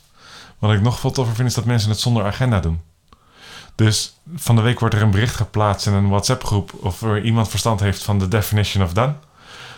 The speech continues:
Daar haken vijf mensen op aan die, nou, komt ie weer, intrinsiek gemotiveerd zijn om gewoon elkaar beter te maken. Dus die haken erop aan en die zeggen: "Ik wil daar wel een bijdrage aan leveren, ik wil je wel helpen."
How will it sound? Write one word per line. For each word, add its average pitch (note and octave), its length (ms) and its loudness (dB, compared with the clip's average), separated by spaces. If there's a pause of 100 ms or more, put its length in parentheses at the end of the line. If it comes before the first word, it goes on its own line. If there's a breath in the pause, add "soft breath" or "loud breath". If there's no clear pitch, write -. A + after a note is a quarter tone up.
(160 loud breath)
Daar G#2+ 140 2
haken G#2+ 300 2
vijf B2 260 0
mensen A2+ 260 0
op G2+ 140 -2
aan F#2+ 360 0
die, F#2+ 380 -2 (300)
nou, F#2+ 280 0
komt A#2 260 0
ie G#2+ 80 0
weer, E2+ 300 0
intrinsiek A2 520 4
gemotiveerd G2 600 0
zijn F2 300 -2 (640 loud breath)
om A#2 180 2
gewoon G2+ 600 4
elkaar G2 280 2
beter B2 300 0
te C#3 80 0
maken. C#3+ 420 0
Dus A2+ 160 -2
die A2+ 100 2
haken G#2+ 260 0
erop G2+ 180 0
aan A#2+ 180 2
en G2+ 60 2
die G2 80 2
zeggen: G2 200 -2
"Ik G#2+ 100 -2
wil A2+ 140 2
daar G2+ 120 2
wel G2 160 2
een F#2+ 140 4
bijdrage C3 460 0
aan D3 80 2
leveren, D#3 420 -2
ik A2+ 100 -2
wil G#2+ 80 0
je G#2 120 2
wel G2+ 120 2
helpen." C#3+ 380 0